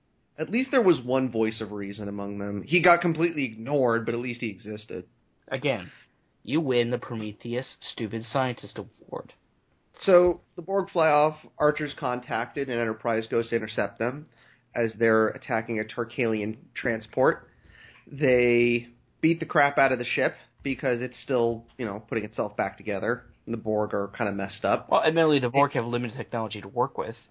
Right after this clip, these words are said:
Speaker 2: Oh.
Speaker 1: Exactly. They beam over the survivors. They let the ship go because they wanna save the people on the transport.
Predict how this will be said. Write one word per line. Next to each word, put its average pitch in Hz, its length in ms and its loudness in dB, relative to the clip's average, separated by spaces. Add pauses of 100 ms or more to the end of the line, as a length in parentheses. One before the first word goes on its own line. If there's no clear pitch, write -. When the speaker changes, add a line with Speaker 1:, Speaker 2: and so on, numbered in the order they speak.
(420)
Speaker 2:
Oh. 208 200 6
Speaker 1:
Exactly. 139 600 0 (920)
They 156 560 4 (260)
beam 190 240 2
over 165 240 6
the 147 80 4
survivors. 120 640 0
They 117 80 2
let 135 180 2
the 139 60 -8
ship - 240 -4
go 113 200 2
because 113 100 -2
they 120 80 -2
wanna 117 220 -4
save 110 220 -2
the 110 60 -8
people 107 300 -6
on 104 180 -6
the 104 400 -4 (140)
transport. 117 760 0